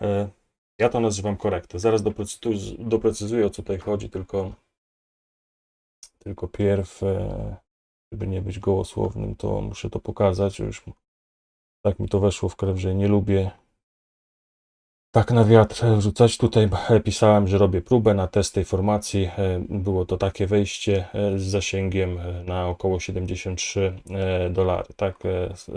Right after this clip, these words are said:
cena wchodzi, nie wybija tutaj niższego dołka, jak najbardziej wychodzi. Już mówię tu o zabezpieczeniach. No i ja już jestem przestawiony na break-even i po prostu czekam na, e, czekam na dalsze wzrosty.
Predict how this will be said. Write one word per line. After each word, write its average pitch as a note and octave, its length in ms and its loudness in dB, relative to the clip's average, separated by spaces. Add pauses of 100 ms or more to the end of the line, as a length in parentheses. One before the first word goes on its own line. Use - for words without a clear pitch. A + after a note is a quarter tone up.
(140)
cena F#2 240 -6
wchodzi, G2+ 640 2
nie G2+ 160 -4
wybija F#2+ 380 0
tutaj - 240 -6
niższego F#2 380 -6
dołka, F#2+ 360 0
jak F2 160 -8
najbardziej F2+ 500 -6
wychodzi. F#2+ 460 -6
Już F2+ 200 -6
mówię F#2 240 -2
tu - 180 -4
o F2+ 80 0
zabezpieczeniach. F#2+ 880 -6 (500)
No A2+ 80 0
i G#2+ 80 2
ja F#2+ 140 4
już - 240 -4
jestem G2 240 -4
przestawiony G2 520 -2
na F#2+ 100 0
break-even F#2+ 560 -2
i F2 40 -6
po F2+ 120 -12
prostu F#2 240 -6
czekam F2+ 320 -6
na, F2+ 180 -4 (440)
e, F2+ 240 -8
czekam F2+ 280 -8
na F2+ 100 -8
dalsze F#2 340 -6
wzrosty. F#2+ 520 -4